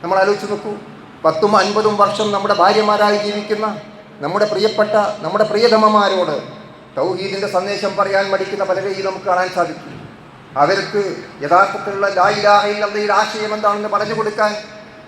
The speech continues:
അതവരെ ബോധ്യപ്പെടുത്തി കൊടുക്കാൻ, അതവരെ മനസ്സിലാക്കി കൊടുക്കാൻ പരിശ്രമിക്കാതെ അടുക്കളയുടെ പിൻവാതിലിലൂടെ അന്ധവിശ്വാസങ്ങൾ കടന്നു വരുന്ന വീടുകൾ, മുവഹിദുകളുടെ വീടുകളിൽ പോലും നമുക്ക് കാണാൻ സാധിക്കുന്നു എങ്കിൽ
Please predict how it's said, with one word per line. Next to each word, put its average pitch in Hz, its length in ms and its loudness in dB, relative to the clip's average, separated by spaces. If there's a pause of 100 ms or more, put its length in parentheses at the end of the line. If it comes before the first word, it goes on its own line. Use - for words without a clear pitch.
(100)
അതവരെ 220 380 2
ബോധ്യപ്പെടുത്തി 233 560 0
കൊടുക്കാൻ, 208 340 2 (460)
അതവരെ 196 340 4
മനസ്സിലാക്കി 247 500 0
കൊടുക്കാൻ 208 400 2 (140)
പരിശ്രമിക്കാതെ 202 720 0 (580)
അടുക്കളയുടെ 208 640 2
പിൻവാതിലിലൂടെ 208 800 2 (600)
അന്ധവിശ്വാസങ്ങൾ 214 760 2 (100)
കടന്നു 214 300 2
വരുന്ന 220 300 2
വീടുകൾ, 240 260 4 (520)
മുവഹിദുകളുടെ 214 760 -2
വീടുകളിൽ 214 420 -2
പോലും 208 260 -2
നമുക്ക് 208 260 -6
കാണാൻ 220 300 2
സാധിക്കുന്നു 208 440 0 (100)
എങ്കിൽ 202 240 -4